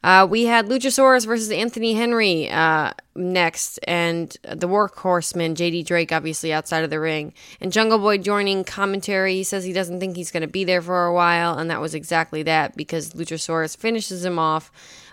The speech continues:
uh, terrible headbutt, and then hits him with the fos-, fossilizer. That's gonna be a tough word for me to say. They better rename that finisher.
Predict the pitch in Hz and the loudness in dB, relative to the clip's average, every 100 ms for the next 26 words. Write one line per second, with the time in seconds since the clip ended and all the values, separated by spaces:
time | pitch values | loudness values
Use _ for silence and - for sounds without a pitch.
0 | - 156 156 151 - - - - - - | -4 0 2 2 0 -6 -16 -18 -16 -6
1 | 208 202 185 175 170 165 160 165 156 151 | 0 2 2 2 0 -2 2 2 2 0
2 | 160 156 175 - 165 147 151 - 165 160 | -6 -6 -6 -4 -4 -6 -8 2 2 2
3 | - - - 180 185 185 165 147 151 151 | -6 -14 -2 0 0 -4 -2 -2 -2 -4
4 | 147 - - - 208 156 120 - 165 - | -6 -6 -8 -8 -8 -8 -8 -8 -10 -6
5 | 160 156 165 160 160 - 135 139 - 175 | -6 -6 -6 -6 -6 -6 -6 -6 -4 -4
6 | 170 143 127 - 156 170 170 165 160 - | -2 -6 -8 -6 -4 -2 0 0 -2 -6
7 | 123 110 - - | -8 -8 -10 -14